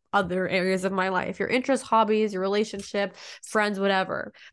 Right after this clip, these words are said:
But actually, if you prioritize feeling energized and nourished and put your energy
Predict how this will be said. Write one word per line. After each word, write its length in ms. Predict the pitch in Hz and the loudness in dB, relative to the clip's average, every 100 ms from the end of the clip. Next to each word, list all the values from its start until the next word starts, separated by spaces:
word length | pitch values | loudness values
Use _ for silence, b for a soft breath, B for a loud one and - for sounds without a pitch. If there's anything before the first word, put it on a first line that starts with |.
| - | -4
But 120 | 226 | -2
actually, 760 | 240 233 - - 240 202 190 - | 0 -2 -8 0 2 4 2 0
if 160 | 214 226 | -4 0
you 200 | 220 214 | 0 0
prioritize 920 | - 214 208 226 254 - 208 196 196 | -2 0 4 4 2 2 0 0 -4
feeling 420 | - 220 208 196 202 | -2 0 0 -2 -2
energized 640 | 208 226 202 202 196 196 | 0 0 2 2 0 -4
and 200 | 202 185 | -8 -4
nourished 480 | 185 208 226 180 214 - | 0 2 4 2 -2 -6
and 200 | 202 208 | -6 -6
put 220 | - 277 | -2 0
your 120 | 285 | 2
energy 560 | 226 226 220 208 190 | 2 2 2 0 -2